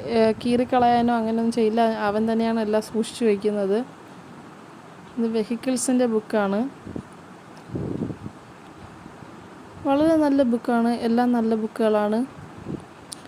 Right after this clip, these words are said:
ഒരുപാട് ഡീറ്റെയിൽസും ഒരുപാട്, ഒരുപാട് വെഹിക്കിൾസും ഉണ്ട്.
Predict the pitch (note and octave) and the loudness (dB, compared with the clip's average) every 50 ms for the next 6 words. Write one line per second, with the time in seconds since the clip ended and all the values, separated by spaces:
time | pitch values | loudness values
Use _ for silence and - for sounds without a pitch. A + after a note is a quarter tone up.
0 | - - D#4 A#3+ A3+ A#3 B3+ C4 C4+ B3+ C4 A3+ A#3 A3+ G#3+ - B3 A#3 A#3 A#3 | -10 -6 -4 -2 0 2 2 2 2 2 2 2 2 2 2 2 2 2 2 2
1 | - - - A#3 A3+ A3 A3+ A3 A3 A3+ A#3 A#3 A3+ A3+ A3 A3+ A3+ A3+ G#3+ G#3+ | -2 -2 -4 -4 -4 -4 -4 -4 -2 0 0 0 0 -2 -4 -4 -4 -4 -4 -2
2 | A3+ A#3 A#3+ B3 B3 A#3 A#3 A#3+ A3+ G#3+ - A#3 A#3 A3 - B3+ A#3 G#3 G3+ G3+ | -2 -2 -2 -2 0 0 0 0 0 -2 -2 -2 -2 -2 0 0 0 0 0 0
3 | G#3 | 0